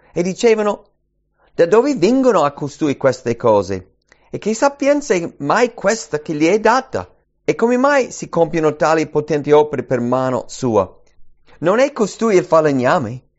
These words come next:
il figlio di Maria, il fratello di Giacomo, di Iose, di Giuda e di Simone?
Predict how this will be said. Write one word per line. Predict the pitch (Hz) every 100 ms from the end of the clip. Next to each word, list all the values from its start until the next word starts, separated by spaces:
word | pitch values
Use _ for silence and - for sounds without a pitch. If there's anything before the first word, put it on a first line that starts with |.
| _
il | - 139
figlio | - 196 165
di | 147
Maria, | 131 123 175 151 165 _
il | 147
fratello | - 135 135 175 170
di | 139
Giacomo, | 107 139 190 127 117 143 _
di | - 123
Iose, | 131 185 143 135 151 _
di | 127 127
Giuda | 123 190 147 131 -
e | 131
di | 127
Simone? | - 120 139 185 143 151